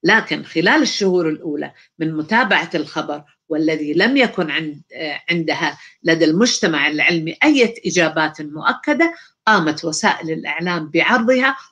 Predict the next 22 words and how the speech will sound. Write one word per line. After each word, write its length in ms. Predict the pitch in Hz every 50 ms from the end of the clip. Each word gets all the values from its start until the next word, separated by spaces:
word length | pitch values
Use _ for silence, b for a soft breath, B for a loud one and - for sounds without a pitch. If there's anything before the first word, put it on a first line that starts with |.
| B -
وكأنها 920 | - 156 156 - - - - 262 247 226 214 202 185 185 175 170 170 165
لغز 420 | 165 190 247 247 220 220 175 165
علمي 960 | 180 170 165 151 - 165 165 165 165 175 202 247 294 311 311 311 320 311 311
شرعي. 600 | - - 196 170 202 233 - 180 190 170 - - _ _ _ _ _ _ _ _ -
هذا 400 | 208 208 196 175 156 156 147 143 - - -
مع 140 | 143 127 151
العلم 300 | 151 143 147 175 175 156
بأن 400 | 143 135 113 113 147 147 151 151
نفس 240 | 190 254 254 - -
وسائل 420 | 302 294 - 311 - 285 285 277
الإعلام 480 | 277 277 269 277 269 277 277 277 277 277 - B B B B B
لم 300 | - 180 233 311 311 302
تقم 380 | - 240 - - 220 208 202 196
بعرض 400 | 165 160 151 185 208 196 170 175
الصورة 380 | 170 - - - 190 185 175
الحقيقية 680 | 160 151 - - - - 156 151 151 - 190 165 151
للنبأ 540 | 147 151 151 151 156 180 214 208 214 170 - b b b b b b b
لاحقًا 580 | - 165 165 - - 180 165 - - 175 175 -
وبنفس 540 | - 151 143 - 156 156 180 220 208 - -
الحماس 540 | 190 170 - - - 170 170 165 165 165 -
الذي 460 | - 156 143 147 151 147 151 143 147
رافق 540 | 147 185 202 214 208 - 202 - - 208